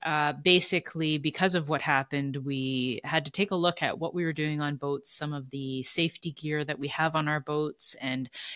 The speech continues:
is it really meeting our requirements, and is it doing what it needs to do? So that aside, a bit of a sidebar there, but,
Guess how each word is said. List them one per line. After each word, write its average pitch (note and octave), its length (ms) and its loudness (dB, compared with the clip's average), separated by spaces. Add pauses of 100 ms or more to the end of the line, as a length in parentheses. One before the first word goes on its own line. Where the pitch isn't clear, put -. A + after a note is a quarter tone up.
(180)
is F#3+ 200 6
it F3+ 100 4 (180)
really D#3 640 4 (320)
meeting E3 420 6
our D3 220 4
requirements, C3+ 800 -2
and C3 600 -4
is D#3+ 140 0
it D3+ 140 -4
doing C#3+ 240 -2
what B2+ 120 -2
it - 80 -12
needs - 280 0
to C#3 80 -8
do? - 200 -14
So C3 280 -2 (300)
that G#3 200 6
aside, D3+ 400 4 (220)
a D3 80 -8
bit D3 140 -4
of C3+ 80 -8
a - 20 -6
sidebar C#3 400 -4
there, F#3 180 0 (380)
but, D#3 320 6